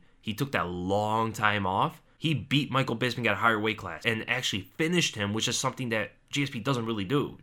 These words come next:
G S P barely finishes anybody, especially a prime G S P. So we know that he could come back from a long layoff and show up really nice and really sharp.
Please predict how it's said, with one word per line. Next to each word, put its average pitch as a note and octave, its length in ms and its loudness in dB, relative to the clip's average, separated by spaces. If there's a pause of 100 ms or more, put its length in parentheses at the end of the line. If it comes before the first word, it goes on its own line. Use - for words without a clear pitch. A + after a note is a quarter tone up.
G C3 100 -2
S C#3 60 -2
P B2+ 100 -4
barely C#3+ 320 0
finishes C3 400 -2
anybody, A#2+ 480 -4
especially C#3 280 0
a F#2+ 40 2
prime C3 400 2
G F#2+ 180 -2
S - 80 -12
P. - 300 -14
So B2 240 2
we D#3 260 0
know B2+ 380 6
that F2+ 140 0
he E3 160 4
could E3 160 -4
come D3+ 180 0
back A2+ 240 0
from A#2 160 0
a G2+ 60 6
long F#2+ 420 0
layoff F#2+ 640 -2
and A2 100 -2
show - 440 0
up G#2+ 260 -2
really A2 500 -2
nice G2 460 0
and E2 320 -12
really G2+ 280 0
sharp. F2 420 0